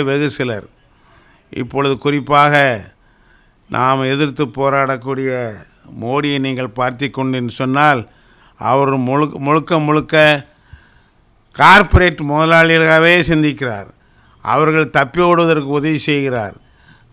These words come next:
தப்பி ஓடின பின்பும் இங்கேருந்து ரிசர்வ் வங்கியிலிருந்து பணத்தை அவர்களுக்கு தாராளமாக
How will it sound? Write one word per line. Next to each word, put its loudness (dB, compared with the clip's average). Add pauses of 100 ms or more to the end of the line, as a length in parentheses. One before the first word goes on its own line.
(400)
தப்பி -6
ஓடின -2
பின்பும் -4 (640)
இங்கேருந்து 0
ரிசர்வ் 2
வங்கியிலிருந்து 2 (100)
பணத்தை 0
அவர்களுக்கு -2 (280)
தாராளமாக 0